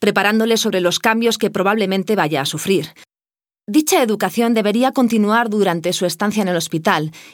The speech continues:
y cuando sea dado de alta, fase en donde regresará al hospital a consultas de seguimiento durante el tiempo que le lleve a adaptarse a un dispositivo de ostomía. ¿Y qué papel tienen los cirujanos en el seguimiento del paciente ostomizado?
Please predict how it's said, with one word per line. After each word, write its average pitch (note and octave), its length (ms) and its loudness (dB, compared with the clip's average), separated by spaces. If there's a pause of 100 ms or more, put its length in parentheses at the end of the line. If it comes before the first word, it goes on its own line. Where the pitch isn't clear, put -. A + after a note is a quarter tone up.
y A3+ 140 -2
cuando G#3+ 340 2
sea A3 240 0
dado E3+ 200 -2
de D#3 140 0
alta, D3+ 380 -2
fase A3+ 560 -2
en G#3 100 0
donde F3+ 220 0
regresará F3 480 -2
al F#3+ 80 2
hospital G3 480 0
a G3+ 80 -2
consultas F3+ 460 -4
de F3+ 60 -4
seguimiento E3 640 -2
durante F3+ 340 0
el G#3 80 0
tiempo A#3+ 320 0
que A3+ 140 0
le E3+ 100 2
lleve G3+ 280 2
a F#3 60 2
adaptarse G3+ 540 -2
a F#3 60 2
un G3 140 0
dispositivo E3+ 640 -2
de D3+ 80 -2
ostomía. D#3 500 -2 (920)
¿Y - 100 -16
qué B3 120 0
papel G3 320 -4
tienen E3 300 0
los D#3 120 -2
cirujanos D#3+ 580 0
en D#3 80 2
el D3 80 0
seguimiento D#3 520 0
del D3+ 160 0
paciente D3+ 400 0
ostomizado? C#3 720 -2